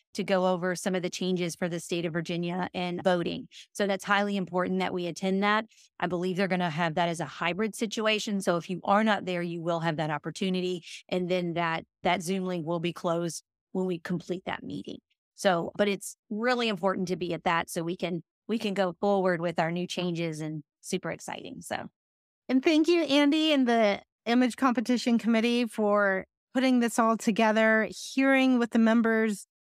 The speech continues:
Speaker 2: the member feedback you're getting, and, and really thoughtfully putting together new rules, new categories, so that everyone has a place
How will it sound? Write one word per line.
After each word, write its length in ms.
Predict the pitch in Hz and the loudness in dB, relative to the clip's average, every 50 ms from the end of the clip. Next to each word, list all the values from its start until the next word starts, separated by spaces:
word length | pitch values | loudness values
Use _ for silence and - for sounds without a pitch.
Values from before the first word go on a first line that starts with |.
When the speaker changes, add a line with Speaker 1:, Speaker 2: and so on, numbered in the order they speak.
| _ - | _ -6
Speaker 2:
the 120 | 190 196 208 | -4 0 2
member 280 | 208 226 226 226 214 | 2 4 4 2 2
feedback 720 | 196 - - 262 247 247 220 202 226 220 214 214 214 - | 0 0 -2 0 0 2 2 2 2 4 2 2 0 -2
you're 120 | 226 208 202 | -2 -2 0
getting, 600 | 185 226 220 220 220 220 220 214 214 214 220 - - | 0 0 2 2 4 4 4 4 2 2 0 0 -2
and, 380 | - 202 202 196 196 196 202 - | -2 0 0 2 0 -2 -2 -4
and 260 | 208 220 220 220 214 | -2 0 0 0 2
really 500 | 214 240 254 254 247 247 240 233 226 208 - | 2 2 4 4 4 2 2 0 -2 -4 -2
thoughtfully 880 | - 233 220 226 - - - - 208 208 208 202 190 190 185 180 185 - _ _ _ _ _ _ _ _ - - | 0 2 2 2 0 -4 -4 -2 0 2 2 2 2 2 0 0 -2 -4 _ _ _ _ _ _ _ _ -4 0
putting 300 | 247 262 240 233 226 220 | 0 2 4 4 2 2
together 640 | - 220 175 202 202 196 202 196 190 190 190 190 - _ _ _ _ _ _ | 2 0 2 2 2 2 2 2 2 2 0 -2 -4 _ _ _ _ _ _
new 220 | 247 262 254 240 | -2 0 0 2
rules, 720 | 226 220 220 214 214 214 214 214 208 208 208 190 175 - - | 2 2 2 2 2 2 2 2 2 0 0 -2 -6 -12 -6
new 220 | - 240 247 269 269 | -2 0 2 2 2
categories, 1120 | - - 233 220 233 240 240 220 190 196 185 180 175 175 180 185 180 202 190 175 - - _ _ - | 0 0 2 2 2 2 2 0 0 0 0 0 0 -2 -4 -4 -4 -6 -6 -8 -10 -14 _ _ -10
so 440 | 202 - - 226 220 214 214 214 208 | -8 0 2 4 4 4 4 2 2
that 380 | 196 214 208 202 202 196 - - _ _ - | 2 4 4 4 2 2 -2 -6 _ _ -4
everyone 460 | 202 247 214 262 269 247 220 214 202 | -4 -2 2 2 2 4 4 4 4
has 200 | 196 196 190 170 | 2 2 0 0
a 60 | 190 | -4
place 560 | 175 - - 190 180 180 180 180 165 - - | -6 -2 -2 0 0 2 0 -2 -4 -6 -12